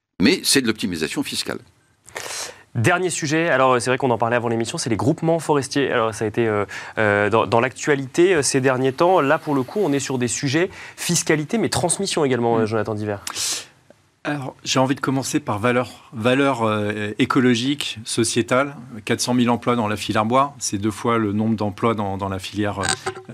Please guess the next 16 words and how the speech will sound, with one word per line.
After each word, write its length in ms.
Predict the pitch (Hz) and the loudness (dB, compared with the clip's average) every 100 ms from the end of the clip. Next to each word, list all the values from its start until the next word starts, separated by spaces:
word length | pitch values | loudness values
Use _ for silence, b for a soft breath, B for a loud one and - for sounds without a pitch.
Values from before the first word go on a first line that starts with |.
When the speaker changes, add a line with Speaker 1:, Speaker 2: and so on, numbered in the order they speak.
| 123 | -12
Speaker 3:
euh, 280 | 95 90 92 | -10 -10 -8
dans 140 | 98 | -8
la 60 | 90 | -8
filière, 400 | - 98 95 95 | -6 -6 -6 -6
euh, 180 | 92 - | -8 -6
automobile. 520 | - 117 117 135 147 - B B - | 0 4 4 4 2 -2 B B -10
Euh, 180 | 107 107 - | -4 -2 -2
c'est, 300 | - 127 120 | 0 4 4
euh, 260 | 107 107 107 | 2 0 -4
toutes 200 | 127 - | -4 0
les 80 | 135 | 2
valeurs 400 | 135 139 139 113 | 2 2 2 0
avec 220 | 104 - | -2 -2
la 60 | |
biodiversité 580 | 117 120 123 143 - 127 | -2 -2 -2 -4 -4 -2
également. 360 | 135 123 151 | 0 0 -2